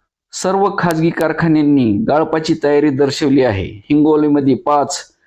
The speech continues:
पैकी दोन, नांदेडमध्ये सहा पैकी पाच आणि लातूर जिल्ह्यातील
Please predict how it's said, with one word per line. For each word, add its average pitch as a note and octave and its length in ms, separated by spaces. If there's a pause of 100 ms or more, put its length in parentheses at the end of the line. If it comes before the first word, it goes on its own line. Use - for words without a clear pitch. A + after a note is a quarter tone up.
(320)
पैकी D3 280
दोन, B2 540 (680)
नांदेडमध्ये C#3+ 680
सहा D#3+ 260
पैकी C#3 380
पाच C3 460
आणि B2+ 300
लातूर C3+ 280
जिल्ह्यातील C3 580